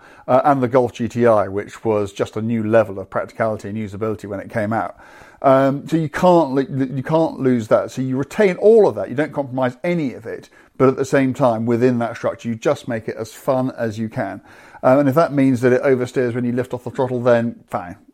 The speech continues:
Absolutely great. No worries at all. What do you think about things like turbochargers and four-wheel drive and, and all these things that we've seen over the years sort of get, do, do, do they add to the experience, or do, do they detract, or is it very much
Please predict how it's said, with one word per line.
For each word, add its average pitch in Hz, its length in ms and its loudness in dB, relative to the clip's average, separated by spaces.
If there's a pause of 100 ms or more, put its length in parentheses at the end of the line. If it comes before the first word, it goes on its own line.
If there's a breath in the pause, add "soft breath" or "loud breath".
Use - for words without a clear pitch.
(160)
Absolutely 117 420 -4
great. - 200 -8 (220)
No 127 280 2
worries 107 280 2
at - 80 -16
all. - 140 -12 (400 loud breath)
What 277 140 4
do 285 80 0
you 269 140 6
think 175 220 2
about 127 340 2
things 151 420 0
like 131 320 2
turbochargers 131 960 0
and 123 140 -6
four-wheel 123 540 2
drive 120 500 0
and, 123 160 -4
and 139 160 -2
all 160 240 4
these 135 240 -2
things 123 280 -4
that - 120 -8
we've 117 180 -8
seen 120 240 -2
over 113 220 0
the 113 100 0
years 113 360 2
sort 113 160 -2
of 107 100 -6
get, 123 160 2 (260 loud breath)
do, 185 120 -2
do, 180 160 2
do - 180 -2
they 170 180 6
add 185 220 -2
to 196 80 -12
the 202 120 2
experience, 190 640 0
or 156 140 2
do, 135 260 2
do 127 220 -2
they 120 140 2
detract, 135 600 -4
or 131 160 4
is 120 120 0
it - 80 -4
very 131 260 2
much - 380 -6